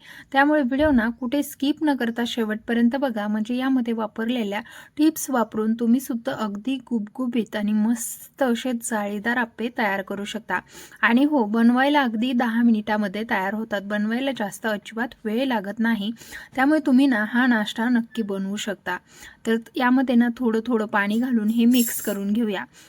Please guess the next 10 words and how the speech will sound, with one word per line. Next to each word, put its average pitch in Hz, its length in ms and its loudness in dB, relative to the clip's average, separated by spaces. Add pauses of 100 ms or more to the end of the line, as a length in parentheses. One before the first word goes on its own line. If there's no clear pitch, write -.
(220)
तर 233 80 2
तुम्ही 277 280 4
यामध्ये 262 380 4
हिरवी 226 380 2
मिरची 226 520 2 (120)
हे 226 120 -2
सुद्धा 214 320 -6
स्किप 240 400 -6
करू 226 240 -2
शकता, 226 340 -6